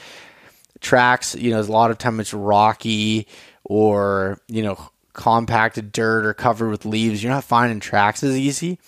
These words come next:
but those side hills are great places. Most people aren't gonna, you know, either come in from the bottom to climb partial way up the hill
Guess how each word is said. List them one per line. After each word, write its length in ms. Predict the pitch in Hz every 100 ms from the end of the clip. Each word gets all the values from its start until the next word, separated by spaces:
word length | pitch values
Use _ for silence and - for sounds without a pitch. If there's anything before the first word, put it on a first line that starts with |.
| - - -
but 120 | - 131
those 200 | 127 -
side 300 | 123 120 113
hills 540 | 110 113 107 104 101 -
are 380 | 104 101 101 98
great 580 | 98 - 123 117 113
places. 520 | - 113 110 110 104 104
Most 260 | 120 127
people 320 | - 139 -
aren't 180 | 113 113
gonna, 400 | 117 110 104 101 _ - - - -
you 120 | 107
know, 60 | 110
either 180 | 101
come 260 | 101 127 113
in 100 | 110
from 160 | - 104
the 60 |
bottom 500 | 98 110 120 123 117
to 100 | 107
climb 560 | - - 107 104 104 95 _ - -
partial 400 | 117 110 - 107
way 160 | 104
up 160 | 123 -
the 100 | 135
hill 420 | 117 135 131 127